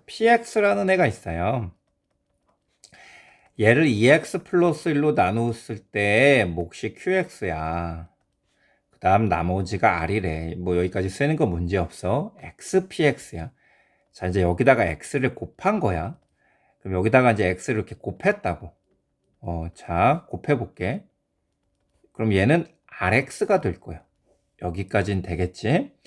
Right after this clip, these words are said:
얘를, 자, 이렇게 생긴 얘를, 이거를 이걸로 나누었을 때의 몫과 나머지를 구해달라는 거야. 그러면 이제 잘 봐야 되는 거야. 여기 요거를,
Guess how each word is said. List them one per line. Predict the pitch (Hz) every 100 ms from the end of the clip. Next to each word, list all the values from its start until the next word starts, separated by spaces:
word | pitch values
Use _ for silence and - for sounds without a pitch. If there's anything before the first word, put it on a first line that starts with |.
| - - _ _ _ _ _ -
얘를, | 110 139 175 104
자, | - 92
이렇게 | 101 135 151 165
생긴 | 151 160 151 151 104
얘를, | 92 95 110 175 139 85 82 -
이거를 | - 101 104 120 170 107 78 _ _ _ _ _ _ _ -
이걸로 | 98 95 139 165 180 170
나누었을 | 110 90 117 131 127 143 123 -
때의 | 120 120 123
몫과 | 92 92 90 _ 123 117
나머지를 | 85 85 101 110 113 107 107
구해달라는 | - 107 107 131 135 120 92 85
거야. | 82 85 113 90 76 - _ _ _ _
그러면 | - 107 110 110
이제 | 101
잘 | 101 - 110
봐야 | 156 156
되는 | 131 113 98
거야. | 90
여기 | 90 98 107
요거를, | 101 101 101 110 101 123 180 285